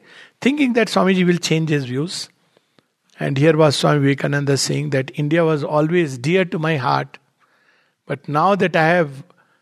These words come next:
seen the West, the very dust of India is sacred to me. It's an experience that one has to have.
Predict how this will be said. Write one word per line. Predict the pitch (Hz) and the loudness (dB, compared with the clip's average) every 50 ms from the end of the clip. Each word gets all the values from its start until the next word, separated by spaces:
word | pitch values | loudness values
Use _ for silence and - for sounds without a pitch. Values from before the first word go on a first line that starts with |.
| _ - | _ -8
seen | - - - 214 233 269 285 262 | -4 -2 0 2 2 2 2 2
the | 233 196 | 2 2
West, | 160 185 196 208 202 - - - - 151 | 2 2 2 0 0 -2 -4 -8 -6 -2
the | 151 165 156 | 0 0 2
very | 175 185 202 214 | 2 2 2 2
dust | 185 127 110 170 180 175 - - - 233 | 0 -2 -2 -2 -2 -2 -2 -2 -2 -2
of | - - | 0 0
India | 185 165 156 160 156 156 | -2 -2 0 2 2 2
is | 151 143 | 0 0
sacred | - - - 160 151 143 - 156 135 113 - - - _ _ _ _ _ _ _ _ _ - - | -2 -4 -4 -4 -4 -4 -4 -4 -4 -4 -6 -12 -20 _ _ _ _ _ _ _ _ _ -6 -6
to | 131 | -6
me. | 135 131 117 113 - _ _ _ _ _ _ _ _ _ _ _ _ _ _ _ _ _ _ | -6 -6 -12 -16 -18 _ _ _ _ _ _ _ _ _ _ _ _ _ _ _ _ _ _
It's | - 165 - - | -8 -6 -2 0
an | 170 156 | 2 2
experience | 151 - - - - - 202 208 214 202 196 165 147 | 2 2 0 -4 0 2 2 4 4 4 4 2 2
that | 156 147 127 - - | 2 2 2 2 0
one | 143 131 | 0 0
has | 135 127 - - | 0 -2 -2 -4
to | - 117 | -6 -6
have. | - 131 - 113 | -6 -6 -10 -10